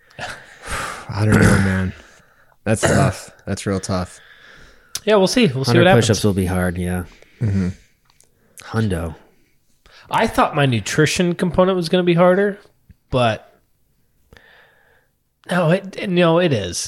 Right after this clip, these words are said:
Speaker 2: It, it's just a, it's just a lot. It's not hard. <clears throat> It's just work. 'Cause what I was finding was, like, I, I, I have to log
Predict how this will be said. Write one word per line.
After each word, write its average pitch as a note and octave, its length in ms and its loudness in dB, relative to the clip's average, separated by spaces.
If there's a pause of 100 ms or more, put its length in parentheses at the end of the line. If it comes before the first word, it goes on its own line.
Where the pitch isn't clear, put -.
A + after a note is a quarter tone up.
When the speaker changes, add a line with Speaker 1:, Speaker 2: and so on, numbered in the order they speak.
(160)
Speaker 2:
It, F3 120 4
it's G3 220 4
just - 180 4
a, G#3 100 6 (100)
it's F3+ 180 4
just - 160 0
a A#3 40 6
lot. F#3 360 4
It's D3+ 140 -4
not A#3+ 120 4
hard. D#3 640 2
<clears throat> F#2+ 400 -6 (560)
It's C#3 100 -2
just F3 220 0
work. - 540 -2 (680)
'Cause D3 180 -2
what F#3 140 4
I - 20 6
was F3 180 0
finding G3 360 4
was, B2 360 2
like, B2+ 320 2 (300)
I, D3 240 0
I, C#3 360 0
I - 20 4
have D3 240 0
to F3 80 0
log C#3 460 2